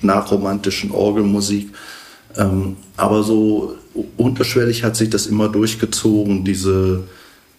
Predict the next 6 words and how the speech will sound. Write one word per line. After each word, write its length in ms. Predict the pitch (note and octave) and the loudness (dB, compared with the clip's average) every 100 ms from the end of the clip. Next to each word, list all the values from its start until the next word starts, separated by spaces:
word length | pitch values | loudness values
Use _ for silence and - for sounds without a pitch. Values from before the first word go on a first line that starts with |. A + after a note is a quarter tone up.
| - | -4
diese, 480 | G2+ F#2 F#2 F2 F2 | -2 2 2 2 -2
dieser 380 | F2 F2+ F2 F#2 | -4 0 0 2
Wunsch, 680 | G#2 A#2+ B2+ B2+ - - - _ - | 2 4 2 0 -6 -10 -14 _ -8
ähm, 500 | G2+ F#2+ F#2+ F#2 F#2 - _ _ | -4 0 0 -2 -4 -10 _ _
selbst 760 | - F#2+ F#2 F#2 - - - - _ _ - - - _ - | -2 0 2 0 -4 -6 -8 -16 _ _ -20 -20 -20 _ -10
schöpferisch 1040 | - G2+ - G#2 F#2 F#2+ F#2 F#2 - - | -2 -2 0 0 2 2 2 -2 -8 -12